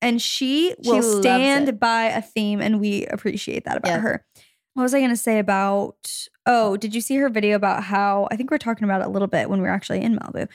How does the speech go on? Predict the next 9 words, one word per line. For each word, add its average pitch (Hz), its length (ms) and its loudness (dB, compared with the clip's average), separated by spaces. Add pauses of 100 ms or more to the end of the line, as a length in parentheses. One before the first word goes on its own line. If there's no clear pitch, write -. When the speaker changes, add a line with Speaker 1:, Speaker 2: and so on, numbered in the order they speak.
(520)
Speaker 1:
She - 200 0
made 240 160 6
a 226 60 2
video 208 420 2
saying 202 420 -2
something 202 400 0
about, 190 300 0
like, 196 360 -2 (120)
'cause 233 260 2